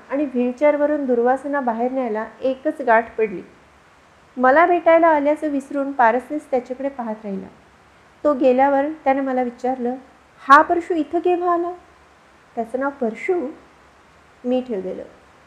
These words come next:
"परशू की परशुराम?" "परशुरामात राम होता, हा नुसताच परशू आहे. खरं तर मध्ये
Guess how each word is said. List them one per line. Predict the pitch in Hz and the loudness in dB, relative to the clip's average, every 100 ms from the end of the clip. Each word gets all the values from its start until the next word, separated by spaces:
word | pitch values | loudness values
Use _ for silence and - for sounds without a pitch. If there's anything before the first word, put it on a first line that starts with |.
| _ _ 262 | _ _ 2
"परशू | 247 247 370 359 | 2 2 -2 0
की | 349 | 0
परशुराम?" | 285 254 - 277 226 196 - - _ _ _ _ _ _ _ _ - | 2 0 -2 -2 -2 -4 -18 -20 _ _ _ _ _ _ _ _ 4
"परशुरामात | 262 269 339 330 311 320 320 | 4 4 2 2 2 0 -2
राम | 285 254 269 | -2 0 -2
होता, | 269 208 196 - 294 | -4 -8 -14 -10 -2
हा | |
नुसताच | 294 277 - - 320 - | -2 -2 -4 2 2 4
परशू | 262 233 - 220 | 2 2 -2 -4
आहे. | 202 185 - _ _ - | -4 -12 -20 _ _ -8
खरं | 214 220 | -4 0
तर | 262 | 0
मध्ये | 254 247 254 269 262 | 0 -2 0 0 0